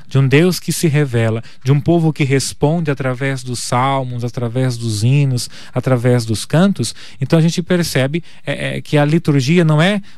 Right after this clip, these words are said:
não é um duelo, não pode existir um duelo, mas sim um dueto. Ele fala um dueto, né, onde cada um contribui. E, e é claro que, de, diante dessas situações, ele fala o seguinte, né, que nós devemos também aprender a dialogar com novos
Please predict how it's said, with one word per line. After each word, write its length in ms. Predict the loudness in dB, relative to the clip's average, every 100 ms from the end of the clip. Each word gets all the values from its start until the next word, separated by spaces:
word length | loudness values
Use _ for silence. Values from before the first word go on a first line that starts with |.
| -6
não 300 | 0 4 4
é 160 | 4 2
um 200 | 2 4
duelo, 480 | 6 4 4 0 -2
não 120 | -2
pode 240 | -2 -2
existir 280 | -2 -4 -2
um 60 | 2
duelo, 380 | 4 4 2 -2
mas 140 | -2
sim 100 | -2
um 60 | -2
dueto. 500 | 0 -2 -2 -10 -16 -14
Ele 240 | -10 -8 -8
fala 200 | -6 -4
um 60 | -2
dueto, 400 | -2 -2 -4 -4
né, 80 |
onde 240 | -2 -2 -2
cada 260 | -2 0
um 160 | 0 0 -4 -16 -16 -2
contribui. 600 | 0 2 0 0 0 -2 -10 -16 -16 -6
E, 420 | 0 2 4 2
e 40 | 2
é 40 |
claro 240 | 2 2 0
que, 300 | 2 2 0 -8
de, 240 | 0 2 4
diante 360 | 4 2 0
dessas 380 | -2 -4 -2 -4
situações, 720 | -2 -2 -2 0 2 2 0 -8 -16 -16 -8
ele 140 | -4 0
fala 160 | 0
o 20 |
seguinte, 460 | 0 -2 -2 -4 -6
né, 160 | -6 -8 -14 -16 -2
que 100 | 0
nós 240 | 2 2
devemos 400 | 2 2 2 0
também 340 | 0 -2 0 0
aprender 560 | 0 0 0 0 2
a 80 | 0
dialogar 560 | 2 2 2 -2 -2 -2
com 220 | -2 0
novos 580 | 2 2 2 0 -4